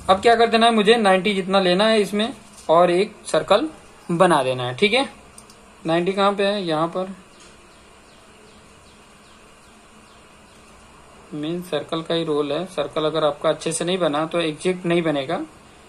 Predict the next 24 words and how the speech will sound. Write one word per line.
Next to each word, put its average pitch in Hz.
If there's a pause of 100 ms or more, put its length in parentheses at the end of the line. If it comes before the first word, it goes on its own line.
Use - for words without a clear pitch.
(220)
बाकी 156
procedure 208
आपको 214
मेरे 202
ख्याल 196
से 208
समझ 160
में 151
आ 139
जाएगा, 127
Procedure 185
समझ 196
में 196
आ 190
जाएगा 196
तो 180
बड़ा 170
आसानी 156
से 165
सब 160
कर 151
लोगे, 143
ठीक 160
है। 208